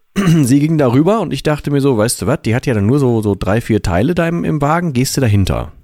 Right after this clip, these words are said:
Dann wir dahin, haben uns hinter sie gestellt.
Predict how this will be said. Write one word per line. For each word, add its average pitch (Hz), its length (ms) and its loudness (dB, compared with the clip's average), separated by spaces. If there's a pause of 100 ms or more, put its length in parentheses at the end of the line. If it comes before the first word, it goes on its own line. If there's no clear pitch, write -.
(880)
Dann 107 220 2
wir 113 100 2
dahin, 110 440 2 (680)
haben 151 140 0
uns 160 100 0
hinter 98 220 -2
sie 73 120 -10
gestellt. - 440 -12